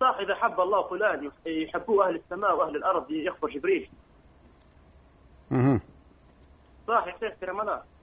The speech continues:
Speaker 2: إن شاء الله.
Speaker 1: وشيخ صح أول صلاة صلاها، صلاها الرسول صلاة الظهر.
Speaker 2: طيب يا أبا أشرف.
Speaker 1: شكراً.
Speaker 2: مرحبا.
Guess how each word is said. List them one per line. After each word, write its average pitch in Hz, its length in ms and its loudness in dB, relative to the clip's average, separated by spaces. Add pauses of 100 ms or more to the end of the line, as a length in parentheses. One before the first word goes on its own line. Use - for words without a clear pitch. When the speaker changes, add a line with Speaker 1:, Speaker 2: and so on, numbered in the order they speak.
(220)
Speaker 2:
إن - 100 -16
شاء 131 160 8
الله. 78 120 -6 (1080)
Speaker 1:
وشيخ 160 340 -4
صح 233 180 0
أول 214 260 0
صلاة 214 240 0
صلاها، 180 480 -2
صلاها 180 240 2
الرسول 170 460 -2
صلاة 170 160 -2
الظهر. 156 320 -2 (3000)
Speaker 2:
طيب 135 360 6
يا 143 260 6
أبا 139 340 6
أشرف. 95 280 -2 (640)
Speaker 1:
شكراً. 202 340 -2 (380)
Speaker 2:
مرحبا. 120 500 0